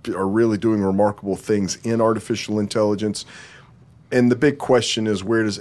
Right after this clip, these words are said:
A I go from here on a policy basis? And of course, the landscape is littered with, uh, our comprehensive, uh, data privacy standard that's never happened, <laughs> and so many, you know, so many of these things. But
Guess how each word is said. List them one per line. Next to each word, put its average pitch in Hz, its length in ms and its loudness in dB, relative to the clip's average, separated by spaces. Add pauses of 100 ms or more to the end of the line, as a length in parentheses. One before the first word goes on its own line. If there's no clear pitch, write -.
A 98 160 0
I 95 240 0
go 92 380 -2
from 87 280 -8
here 92 600 -4
on 87 160 -6
a 85 40 -8
policy 90 540 -4
basis? 76 520 -8
And 90 200 -6
of 87 120 -12
course, 101 220 -4
the - 120 -6
landscape 95 600 -2
is 87 160 -8
littered 98 380 0
with, 90 260 -6 (380)
uh, 90 320 -6
our 104 140 -4
comprehensive, 95 800 -6 (320)
uh, 87 140 -6
data 90 200 -2
privacy 151 460 2
standard 113 600 0
that's - 220 -8
never 107 260 2
happened, 104 680 0
<laughs> - 60 -4
and 165 160 2
so 143 200 2
many, 123 280 2
you 117 160 0
know, 113 120 2
so 135 280 0
many 131 200 2
of 113 60 -2
these 110 220 -6
things. 120 300 -4
But 107 200 -4